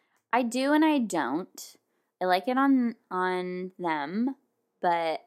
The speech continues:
I had one of my roommates in college, that was what she wore, and she was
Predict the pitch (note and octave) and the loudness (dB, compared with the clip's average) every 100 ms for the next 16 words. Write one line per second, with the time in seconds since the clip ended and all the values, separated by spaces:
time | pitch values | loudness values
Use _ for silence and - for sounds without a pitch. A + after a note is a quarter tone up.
0 | - E3 E3+ F3+ F#3 F3+ F3 F3 F3 E3+ | -6 -2 -2 -4 -8 -8 -6 -6 -6 -10
1 | - F3 F3+ F3+ F3+ E3+ E3+ E3+ D#3+ E3 | -8 -6 -6 -8 -10 -10 -10 -10 -10 -14
2 | E3 - D3+ D3+ E3 F3+ F3+ F3+ - _ | -16 -14 -10 -8 -6 -6 -8 -20 -20 _
3 | _ _ _ _ _ _ _ - C#3+ - | _ _ _ _ _ _ _ -12 -10 -6
4 | D#3 D3+ D#3 - - _ F3 D#3 - - | -6 -6 -12 -14 -16 _ -20 -20 -20 -18
5 | D3+ C#3+ C#3 B2+ A2 C#3 D3+ C#3+ _ D#3 | -16 -16 -16 -14 -12 -10 -12 -14 _ -16
6 | D3 D3 - D#3 C#3 C3 B2 A2+ | -14 -14 -14 -14 -16 -16 -20 -20